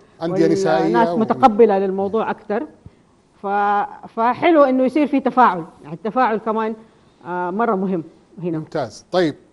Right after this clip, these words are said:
Speaker 1: كابتن رفيف، يعني في أحد سمع بحالتك بأنه أنت عالجتي بعض الأمراض من خلال ممارستك للكاراتيه وخاض هذه التجربة من خلالك؟
Speaker 2: لا، هي أنا يعني ما أقدر أقول إني عالجت المشكلة بالكاراتيه، يعني ما، يعني هي، هي حالة خاصة،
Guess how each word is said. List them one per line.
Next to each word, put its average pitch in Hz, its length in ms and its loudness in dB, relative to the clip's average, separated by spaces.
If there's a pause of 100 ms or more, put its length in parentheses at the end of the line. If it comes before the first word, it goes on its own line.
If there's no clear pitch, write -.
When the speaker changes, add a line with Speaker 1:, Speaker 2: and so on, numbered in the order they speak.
(120)
Speaker 1:
كابتن 208 300 -2
رفيف، 214 320 -6
يعني 156 200 -4
في 240 240 -8
أحد 175 220 -6
سمع 165 300 -6
بحالتك 143 720 -10
بأنه 135 240 -8
أنت 143 180 -10
عالجتي 127 640 -10
بعض 120 220 -8
الأمراض 120 400 -8
من 113 100 -14
خلال 123 580 -10
ممارستك 123 480 -14
للكاراتيه 147 600 -10
وخاض 143 800 -6
هذه 156 180 -6
التجربة 160 560 -10 (840)
من 135 80 -12
خلالك؟ 143 300 -6
Speaker 2:
لا، 233 160 0
هي 294 120 4
أنا 294 260 2
يعني 277 240 -2
ما 294 140 0
أقدر 277 480 2
أقول 247 300 0
إني 220 240 2
عالجت 214 460 2
المشكلة 220 500 -2
بالكاراتيه، 180 560 -6
يعني 175 220 -6
ما، 214 260 -6
يعني 185 480 -6
هي، 208 400 -4
هي 240 280 0
حالة 262 400 2
خاصة، 269 520 -2